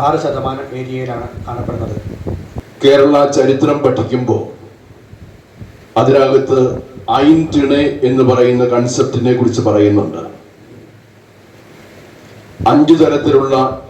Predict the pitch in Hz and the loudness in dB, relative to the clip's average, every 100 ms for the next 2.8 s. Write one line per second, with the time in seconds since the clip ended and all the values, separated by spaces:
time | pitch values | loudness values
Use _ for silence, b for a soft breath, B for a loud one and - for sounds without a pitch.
0 | 123 139 - 151 156 151 - - 135 139 | -8 -4 0 2 2 0 -6 0 2 4
1 | 147 139 127 113 113 113 - - - - | 2 2 2 2 0 -2 -6 -10 -20 -20
2 | - _ _ - 113 117 101 | -20 _ _ 2 2 4 0